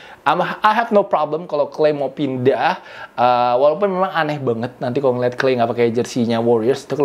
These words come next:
itu berasanya mungkin kayak waktu itu kita lihat Tony Parker pakai jersinya Charlotte Hornets kali ya, berasanya seperti itu. Eh, tapi Klay itu menurut gue udah liabilities banget sih, eh, offensively, eh, defensively.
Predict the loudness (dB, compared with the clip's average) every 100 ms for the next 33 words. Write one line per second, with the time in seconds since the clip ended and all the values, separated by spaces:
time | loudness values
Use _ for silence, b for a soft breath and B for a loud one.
0 | -2 -4 0 2 4 2 0 -4 -4 -2
1 | 0 2 2 0 -2 0 0 2 2 2
2 | 2 2 -2 0 0 0 -2 -6 -8 B
3 | B B 0 2 2 0 -2 0 0 0
4 | 0 0 2 2 2 -2 -4 -4 -4 -4
5 | -4 -2 -4 -4 -4 -2 -2 0 2 2
6 | 0 B B -2 2 2 2 -2 -4 -2
7 | 0 0 -2 -4 0 0 2 2 2 -2
8 | -4 -8 -8 -6 -4 -4 -8 -10 -6 -2
9 | 0 0 2 2 4 0 2 2 2 2
10 | 0 -4 -4 -2 -2 0 0 0 0 2
11 | 4 2 0